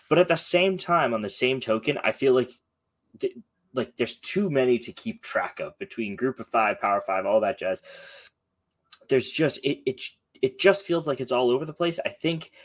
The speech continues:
there should be a more stringent, uh, a more stringent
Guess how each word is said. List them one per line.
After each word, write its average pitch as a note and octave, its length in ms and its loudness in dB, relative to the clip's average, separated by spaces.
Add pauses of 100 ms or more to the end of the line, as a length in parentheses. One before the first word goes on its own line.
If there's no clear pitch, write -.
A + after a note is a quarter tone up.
(280)
there A2 120 -4
should C3 320 -2
be A#2 140 2
a G#2+ 60 0
more G#2 220 -6
stringent, A#2 1000 -4
uh, F#2+ 480 -4 (2000)
a A#2 60 -6
more B2+ 160 0
stringent A#2+ 500 -4